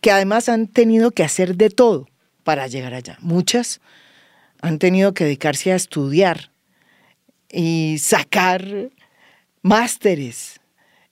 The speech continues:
y ir a estudiar en universidades para conseguir becas en Estados Unidos, porque aquí no fueron capaces de apoyarlas. Eso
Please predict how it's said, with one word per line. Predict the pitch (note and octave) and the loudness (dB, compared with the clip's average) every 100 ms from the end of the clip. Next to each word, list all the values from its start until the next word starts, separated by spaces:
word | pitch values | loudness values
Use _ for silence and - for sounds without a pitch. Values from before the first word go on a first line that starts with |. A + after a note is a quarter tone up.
| - | -6
y | D#3+ D#3 D3+ D#3 D3+ C#3+ C3 _ - | -2 -2 -2 -4 -6 -10 -14 _ -2
ir | F3+ | 2
a | G#3+ | 2
estudiar | G3+ F3+ E3+ F3 | 0 0 2 2
en | |
universidades | G3 G3 F3 D3 - D#3 F#3+ - - - _ _ - | 0 -2 -2 -4 -6 -4 -4 -6 -12 -20 _ _ -6
para | D3 | -6
conseguir | - D#3+ C#3 C#3+ E3 D#3 | -2 -4 -4 -2 -2 0
becas | D3+ A3+ A3 D#3+ - - - | 2 2 0 -10 -10 -16 -10
en | D3 | -8
Estados | C3+ E3 E3 E3 | -8 -4 -4 -4
Unidos, | D#3 F3 G#3 - _ _ _ _ | -8 -8 -8 -14 _ _ _ _
porque | D3+ B2+ | -6 -4
aquí | C3+ - | -6 -4
no | D3+ C3+ | -6 -4
fueron | D3+ C#3 | -4 -6
capaces | C3+ C3+ A2+ B2 D3 - _ _ | -8 -10 -8 -10 -12 -18 _ _
de | - | -8
apoyarlas. | G2 - - - - - - _ _ _ _ _ _ _ _ _ _ _ - | -8 -10 -14 -16 -20 -20 -20 _ _ _ _ _ _ _ _ _ _ _ 0
Eso | F3 F3+ - D#4 | 2 2 -2 -6